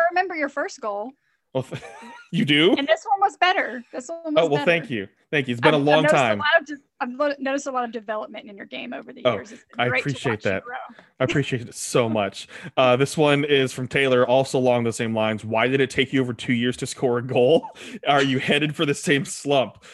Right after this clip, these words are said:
Speaker 2: I mean, probably. I'm a stay-at-home defenseman. I don't activate, 'cause if I do activate, my shift's pretty much done 'cause I'm gonna be winded. I'm a, I'm a big boy. <laughs> Uh, so it's not gonna last that long. Uh, I try to set up my teammates. I put pucks towards the net. It,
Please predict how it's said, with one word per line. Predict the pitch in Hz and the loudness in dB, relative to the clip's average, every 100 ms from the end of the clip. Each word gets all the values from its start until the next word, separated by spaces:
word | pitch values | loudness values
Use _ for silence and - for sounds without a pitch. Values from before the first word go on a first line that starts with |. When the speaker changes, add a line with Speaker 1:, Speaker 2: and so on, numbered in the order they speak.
| - | -6
Speaker 2:
I | 156 | 0
mean, | 147 | 0
probably. | 151 190 214 135 147 107 95 113 | 4 4 4 2 2 2 -2 0
I'm | 160 | 2
a | 190 | 2
stay-at-home | - 202 160 | 2 4 4
defenseman. | 135 123 131 143 123 | 2 0 0 -2 0
I | 139 | 0
don't | 151 | 2
activate, | 127 131 139 131 | 0 0 -2 -2
'cause | 127 | 0
if | |
I | 123 | -2
do | 120 | 0
activate, | 127 127 127 120 | 0 0 -4 -2
my | 113 | -4
shift's | - - | -8 -8
pretty | 135 120 | -6 -6
much | 113 104 | -8 -2
done | 110 104 | -2 -2
'cause | - | -6
I'm | 107 | -8
gonna | 110 | -6
be | 107 | -6
winded. | 101 101 95 90 107 | -4 -4 -4 -4 -2
I'm | 110 107 | 0 -2
a, | 98 | -4
I'm | 110 | -4
a | 95 | -4
big | 95 101 | -4 -4
boy. | 107 98 85 - | -4 -6 -6 -10
<laughs> | - - - | -20 -20 -4
Uh, | 214 - - | -2 -2 -6
so | - - - 180 - 170 - 277 | -6 -6 2 4 4 0 0 0
it's | 165 - - | 0 2 0
not | 277 | 2
gonna | 170 160 - | 2 0 -2
last | - 139 - - | 0 0 0 -2
that | 135 123 | 0 0
long. | 131 135 123 113 - - - | 2 4 2 -4 -14 -20 -4
Uh, | 147 143 143 151 143 | 2 4 2 0 2
I | 139 | 2
try | 135 165 160 | 2 2 2
to | 160 | 2
set | 156 | -2
up | 147 | -2
my | 131 | -4
teammates. | - 143 143 135 | -6 -4 -4 -4
I | 120 | -8
put | - 151 - _ | -6 -6 -8 _
pucks | 143 - | -10 -10
towards | - 143 135 | -4 -4 -2
the | 131 | -2
net. | 131 135 | 0 0
It, | 131 | -2